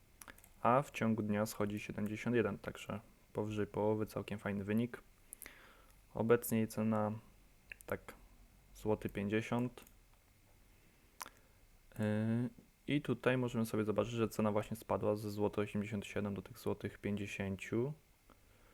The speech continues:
Także też jest to fajny właśnie czas, żeby sobie ją kupić, jeżeli ktoś chciałby zainwestować.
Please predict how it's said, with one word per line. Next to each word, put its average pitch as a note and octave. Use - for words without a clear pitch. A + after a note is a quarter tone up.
Także G#2+
też G#2
jest G2+
to G#2+
fajny G2+
właśnie G2+
czas, G2+
żeby G2+
sobie G2+
ją G2
kupić, A2+
jeżeli G2
ktoś -
chciałby G2
zainwestować. G2